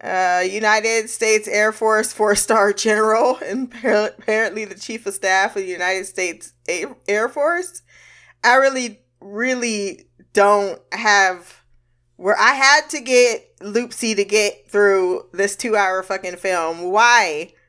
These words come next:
Why did you need to make this so long? That is my first complaint, sir. This is an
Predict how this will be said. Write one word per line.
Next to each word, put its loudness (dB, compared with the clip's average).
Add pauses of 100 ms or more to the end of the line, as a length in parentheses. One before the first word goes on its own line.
(140)
Why 0
did -8
you -8
need -8
to -2
make -2
this -4
so -2
long? -2
That 0
is -2 (380)
my 0
first 2
complaint, -2 (180)
sir. -4 (300)
This -2
is 0
an 2